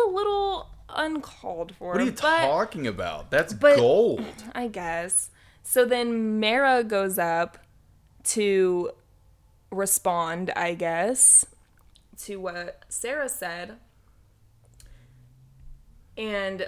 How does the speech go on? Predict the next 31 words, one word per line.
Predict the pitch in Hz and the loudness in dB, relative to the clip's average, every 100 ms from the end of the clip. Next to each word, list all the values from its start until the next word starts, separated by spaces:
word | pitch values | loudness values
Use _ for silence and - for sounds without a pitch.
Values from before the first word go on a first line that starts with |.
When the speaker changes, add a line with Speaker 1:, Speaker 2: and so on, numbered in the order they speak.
| - | -10
Speaker 1:
Mara | 190 190 208 233 220 208 202 196 196 - - - - - - | -10 -6 -4 -4 -4 -4 -4 -6 -8 -12 -20 -20 -20 -14 -8
says, | - 202 190 185 185 185 185 - - - _ _ _ _ _ _ - _ _ _ _ _ - | -6 -4 -2 -2 -2 -4 -2 0 0 -4 _ _ _ _ _ _ -20 _ _ _ _ _ -6
you | 233 | -2
know, | 220 202 196 196 214 - - - - | 0 0 0 -4 -6 -16 -20 -14 -4
"Sarah | - 247 254 285 | 0 4 4 2
came | 277 277 254 | 0 0 2
back | 233 226 - | 2 0 0
from | 233 214 220 | 2 2 2
her | 220 220 208 202 196 196 | -2 -2 0 2 0 0
one-on-one | 208 214 220 226 214 | 0 2 4 2 0
with | 208 | -4
Clayton | - 214 202 202 196 196 | -2 -2 -2 -4 -6 -6
thinking | - 208 214 | -6 -6 -2
that | 202 190 | -4 -2
she | 202 | -2
was | |
already | 196 196 214 | 0 0 -2
engaged, | 196 190 190 185 185 202 | -2 -2 -2 -2 -4 -2
but | 185 180 | 0 0
if | 196 196 | 0 0
I | 202 | 0
was | 269 | 0
thirteen | 254 220 220 | -2 0 -2
years | 214 202 | 0 0
old, | 190 185 | 0 2
I | 196 | 2
would | 233 | 2
feel | 214 | 0
that | 196 180 | 0 0
way | 180 | -2
too." | - 240 247 - | -2 0 0 -2